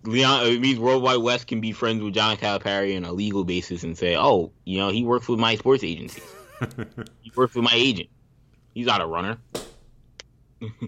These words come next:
Speaker 2: it's,
Speaker 1: Um,
Speaker 2: it's crazy. I mean, th-, and, and this guy, this is a guy who, who's name dropped in Jay-Z songs or in Drake songs by Jay-Z. Which, uh,
Speaker 1: Yeah,
Speaker 2: again,
Speaker 1: exactly.
Speaker 2: think about that.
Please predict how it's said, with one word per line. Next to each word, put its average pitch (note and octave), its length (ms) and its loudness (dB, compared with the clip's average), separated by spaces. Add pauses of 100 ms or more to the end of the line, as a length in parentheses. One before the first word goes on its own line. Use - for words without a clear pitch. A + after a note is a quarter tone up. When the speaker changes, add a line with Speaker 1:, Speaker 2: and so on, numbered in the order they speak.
(220)
Speaker 2:
it's, A#2+ 260 2
Speaker 1:
Um, F#2+ 340 6
Speaker 2:
it's F#2 120 -2
crazy. F3+ 300 2
I C#3 40 2
mean, C3+ 140 4
th-, B2 140 0
and, D3 120 4
and C#3 220 4
this D3 140 2
guy, D#3+ 300 4
this F3 140 4
is A#3+ 60 -4
a F3 60 0
guy F3+ 180 4
who, D#3+ 220 6
who's C#3+ 220 -2
name C3 320 4
dropped A#2+ 260 4
in A2 140 -2
Jay-Z A2+ 440 2
songs C2 600 -10 (260)
or G2 220 4
in F#2 100 0
Drake A2 260 2
songs E2 380 -6
by G2+ 260 8
Jay-Z. G2 580 0 (180)
Which, B2+ 240 2 (120)
uh, G#2 60 -8 (120)
Speaker 1:
Yeah, G#2 60 -4
Speaker 2:
again, A#2 320 6
Speaker 1:
exactly. A#2 320 6
Speaker 2:
think F3 120 6
about D2+ 200 -2
that. B1+ 280 -10